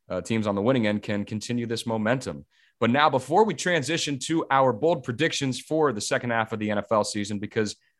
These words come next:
we're gonna be laying out some bold predictions for you, being that it is now that semi-halfway point. We did our midseason awards last week.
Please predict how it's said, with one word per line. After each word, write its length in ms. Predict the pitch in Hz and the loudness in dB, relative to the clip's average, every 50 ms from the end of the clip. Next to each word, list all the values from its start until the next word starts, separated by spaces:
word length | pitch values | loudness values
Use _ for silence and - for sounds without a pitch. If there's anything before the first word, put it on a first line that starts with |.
| _ _ - | _ _ 0
we're 180 | 135 147 147 139 | 2 2 2 2
gonna 200 | 127 127 113 104 | 2 0 0 0
be 140 | 101 101 95 | -2 -2 -2
laying 260 | 98 95 95 92 90 | -2 -2 -2 -2 -4
out 160 | 85 85 85 | -4 -6 -6
some 140 | - 95 82 | -8 -10 -8
bold 240 | 76 90 85 80 73 | -8 -8 -8 -8 -10
predictions 480 | 87 76 82 80 80 - - 82 - | -12 -10 -10 -10 -10 -10 -14 -16 -14
for 280 | - - 92 90 87 90 | -10 -6 -4 -4 -2 0
you, 180 | 92 98 95 - _ - - _ _ - | 0 0 -2 -2 _ -20 -20 _ _ -4
being 260 | 98 95 95 92 92 | -2 -2 -2 -2 0
that 220 | 92 92 90 87 - | 0 0 -2 -2 -4
it 120 | 92 95 95 | -4 -4 -2
is 320 | 92 92 90 87 - - _ _ _ _ - | -2 -4 -4 -6 -10 -12 _ _ _ _ -6
now 240 | 98 98 101 101 95 | -2 2 2 2 2
that 340 | 92 95 95 92 - - - | 2 2 0 0 -2 -4 -6
semi-halfway 840 | - - 107 98 92 87 85 87 95 92 85 - - 95 90 87 | -4 -2 0 0 0 0 0 0 0 -2 -2 -2 -4 -4 -4 -4
point. 260 | 87 - 107 110 107 | -4 -4 -2 -2 -2
We 80 | 85 98 | -2 0
did 160 | 98 147 147 | 2 4 6
our 80 | 139 127 | 6 6
midseason 520 | 127 135 131 127 - - 131 123 123 120 | 4 2 0 0 0 0 0 2 2 0
awards 400 | 117 113 117 117 117 113 104 101 | -2 0 2 4 4 4 2 2
last 320 | 107 110 110 107 107 - - | 0 2 2 2 0 -2 -2
week. 360 | 107 107 104 101 - - | -2 0 -2 -2 -4 -10